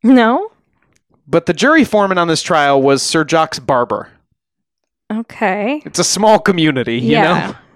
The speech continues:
Speaker 1: Sure. But
Speaker 2: Uh,
Speaker 1: was he everyone's barber?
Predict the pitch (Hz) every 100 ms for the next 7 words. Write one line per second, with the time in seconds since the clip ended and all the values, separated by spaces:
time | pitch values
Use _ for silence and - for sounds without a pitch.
0 | _ _ _ _ - - 247 185 185 196
1 | _ - 226 220 240 233 226 190 214 240
2 | 233 254 240 - 233 240 285 311